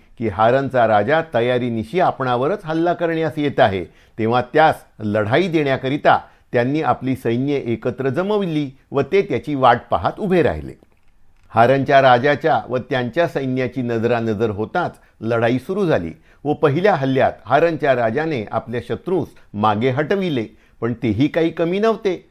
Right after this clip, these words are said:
त्यांनीही उलट मोठ्या आवेशाने त्याचवर हल्ला केला. तेव्हा मोठ्या निकराचे युद्ध चालले. त्यावेळी असंख्य लोक मरण पावले व रणभूमीवर रक्ताचे पाट वाहू लागले. शेवटी जय कोणाचा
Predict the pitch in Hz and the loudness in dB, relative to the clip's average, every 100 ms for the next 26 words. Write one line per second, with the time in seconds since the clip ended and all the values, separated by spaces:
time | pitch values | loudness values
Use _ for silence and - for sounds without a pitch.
0 | _ - 123 131 165 185 202 202 208 165 | _ -2 0 2 0 -2 -2 -2 -4 -4
1 | 165 151 147 135 147 190 190 160 139 143 | -4 -2 0 0 2 0 -2 -4 -4 0
2 | 123 120 123 107 110 131 151 120 87 - | 0 0 -2 -2 -2 0 0 -2 -6 -8
3 | - - _ 160 196 202 185 190 180 147 | -12 -20 _ -2 0 0 -2 -2 -2 -2
4 | 139 180 202 202 165 143 120 123 180 151 | 0 2 2 0 0 -2 -2 0 2 2
5 | 113 - _ _ - 202 214 190 180 185 | -2 -10 _ _ 0 2 4 4 2 0
6 | 156 220 226 208 196 165 165 160 160 143 | 0 -2 -2 -2 -2 0 2 2 2 2
7 | 147 139 135 95 - - 120 127 147 131 | 2 4 2 0 -8 -4 0 2 0 0
8 | 127 147 180 175 139 131 - 135 135 - | -2 -2 0 2 2 -2 -2 -4 -4 0
9 | 139 160 170 143 131 127 120 95 87 - | 2 2 0 0 0 0 0 -2 -6 -10
10 | _ _ - 131 131 165 113 - _ - | _ _ -2 -2 0 -4 -4 -8 _ -6
11 | 98 196 214 165 139 123 - 110 | 2 2 2 0 -2 0 2 2